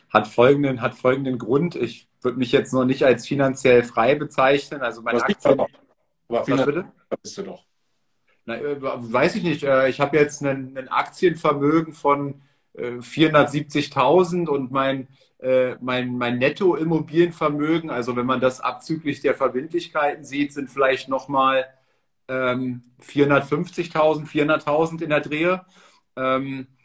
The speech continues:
Speaker 1: ähm, also so, so knapp eine Million Nettovermögen, würde ich sagen, habe ich jetzt. Äh, der, der Hintergr-, also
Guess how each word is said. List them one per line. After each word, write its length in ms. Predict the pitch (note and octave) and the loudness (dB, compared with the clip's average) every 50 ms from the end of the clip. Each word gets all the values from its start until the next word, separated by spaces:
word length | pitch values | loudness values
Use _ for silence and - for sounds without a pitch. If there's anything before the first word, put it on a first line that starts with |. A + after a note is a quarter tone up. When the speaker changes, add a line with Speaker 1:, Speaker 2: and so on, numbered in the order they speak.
| _ - - _ _ _ _ - | _ -20 -20 _ _ _ _ -10
Speaker 1:
ähm, 260 | - A#2+ A#2+ B2 - | -10 -8 -8 -6 -4
also 220 | - C3+ B2 C3 | -2 -2 0 0
so, 240 | B2+ C3 C#3 C3 - C3 | 2 4 2 2 2 -2
so 160 | B2+ C3+ B2+ | -4 -4 -4
knapp 320 | - - D#3 D3+ D3 - | -2 2 2 2 4 4
eine 140 | E3 D#3 D#3 | 2 0 2
Million 520 | D#3 D3 C#3+ C#3 C#3 C#3 C#3+ D#3 E3 D3+ | 4 2 2 4 4 6 6 6 6 6
Nettovermögen, 800 | C#3+ C#3+ D3 - E3+ D3+ - D3+ C3 B2+ B2 B2+ C3+ C#3 C3 B2+ | 4 2 2 2 0 0 4 2 2 4 2 0 0 0 0 0
würde 160 | A#2+ B2 A#2+ A#2+ | -2 -2 -2 -2
ich 100 | A#2 - | -2 0
sagen, 320 | A#2+ A#2 A#2+ B2 A2+ A#2 | 2 2 2 2 0 0
habe 160 | C3 D3 D#3 | -2 -2 -2
ich 140 | C#3+ - - | -8 -10 -4
jetzt. 440 | B2 B2+ D#3 - - - - - - | -4 -4 -4 -4 -10 -18 -18 -8 -6
Äh, 280 | B2+ B2 B2 B2+ B2+ - _ _ _ _ _ _ _ _ - | -4 -2 -2 -2 -4 -6 _ _ _ _ _ _ _ _ -2
der, 180 | B2 A#2+ B2 | -2 -2 -2
der 180 | B2 B2 B2 A#2+ | -2 -4 -4 -4
Hintergr-, 420 | C#3 D3+ E3+ F3+ E3 D3 D3 - | -4 -4 -2 -2 -2 -2 -2 -6
also 280 | A#2+ A2+ A#2 A2 G#2+ | -6 -4 -4 -4 -4